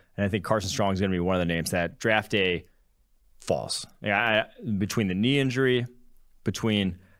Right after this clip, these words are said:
him looking pretty rough at the Senior Bowl, not having the best week of practice by any means, I think he probably comes off the board late day two, if even day three,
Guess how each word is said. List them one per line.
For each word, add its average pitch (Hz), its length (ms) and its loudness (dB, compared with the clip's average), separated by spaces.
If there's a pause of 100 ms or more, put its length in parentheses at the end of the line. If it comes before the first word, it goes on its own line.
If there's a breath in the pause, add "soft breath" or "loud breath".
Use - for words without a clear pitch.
(180 soft breath)
him 127 240 0
looking 113 460 2
pretty 120 300 0
rough 107 260 2
at 110 80 -4
the - 80 -8
Senior 101 300 0
Bowl, 92 220 0
not 92 200 0
having 95 400 0 (260)
the 92 120 -4
best 92 240 -2
week 95 140 -4
of 90 40 -12
practice 90 380 -2
by 87 180 -2
any 92 180 0
means, 80 380 -2 (600 soft breath)
I 107 160 4
think 104 180 -4
he 107 140 2
probably 95 260 0
comes 95 240 -2
off 85 140 -2
the 87 80 -8
board 85 400 -2
late 87 380 -4
day 65 180 -8
two, 69 400 -6 (880)
if 98 220 0
even 85 240 0
day 71 160 -4
three, 69 560 -6